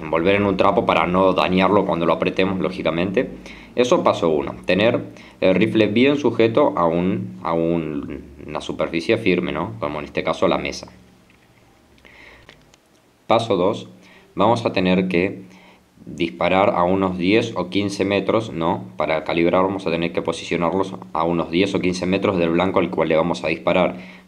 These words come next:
¿Por qué? Porque si nosotros calibramos a cuatro o cinco metros, muy poca distancia, cuando le demos un a la mira, el ángulo con el que calibramos al comienzo no va a coincidir con el zoom de la mira. Eso más adelante les voy a explicar bien.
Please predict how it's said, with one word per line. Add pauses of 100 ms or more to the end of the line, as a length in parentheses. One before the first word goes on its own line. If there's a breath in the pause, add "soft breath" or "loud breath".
¿Por
qué? (340 loud breath)
Porque
si
nosotros
calibramos
a
cuatro
o
cinco
metros,
muy
poca
distancia, (280 loud breath)
cuando
le
demos
un
a
la
mira,
el
ángulo
con
el
que
calibramos
al
comienzo
no
va
a
coincidir
con
el
zoom
de
la
mira. (300)
Eso
más
adelante
les
voy
a
explicar
bien.